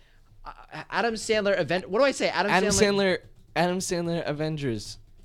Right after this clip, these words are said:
Speaker 1: Avengers movie. Uh, wants to make. Th-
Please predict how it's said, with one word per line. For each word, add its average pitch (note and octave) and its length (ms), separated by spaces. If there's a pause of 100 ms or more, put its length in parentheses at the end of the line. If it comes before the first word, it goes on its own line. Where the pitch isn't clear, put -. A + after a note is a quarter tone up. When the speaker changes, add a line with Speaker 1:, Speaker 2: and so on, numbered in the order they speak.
(140)
Speaker 1:
Avengers C3+ 880
movie. B2+ 640 (120)
Uh, C#3+ 260 (2250)
wants D3+ 180
to D#3+ 60
make. D#3+ 220 (400)
Th- - 140